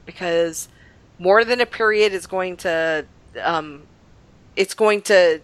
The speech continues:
to, to do something that I, I don't really want to happen." Like, I, I knew what my threshold was. And then I would listen to, to Felger, and I was like, "Mm, okay."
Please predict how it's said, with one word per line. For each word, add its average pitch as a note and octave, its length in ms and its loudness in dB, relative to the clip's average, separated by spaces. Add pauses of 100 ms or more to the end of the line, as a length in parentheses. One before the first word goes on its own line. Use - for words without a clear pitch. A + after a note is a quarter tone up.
to, F3 180 -8 (240)
to - 140 -18
do G#3 200 -12
something E3+ 480 -6
that D3 240 -4
I, D3+ 260 -2
I D#3 120 -4
don't D#3 240 -10
really D3 260 -8
want C3+ 240 -6
to D3 60 -14
happen." C#3 400 -10
Like, A#2+ 240 -4
I, D#3+ 100 0 (380)
I G3+ 120 8
knew A3+ 200 -4
what A3+ 120 2
my F#3 120 0
threshold E3+ 480 -6
was. B2+ 420 -8 (380)
And G3 100 -4
then G3+ 100 4
I G3+ 60 4
would G3 160 -4
listen A3+ 280 -10
to, G#3+ 220 -4 (120)
to F#3+ 100 -6
Felger, F3 580 2
and E3+ 120 -12
I F3 40 -8
was E3+ 120 -14
like, D#3+ 240 -10
"Mm, G#3 1080 -18 (580)
okay." G#3+ 460 0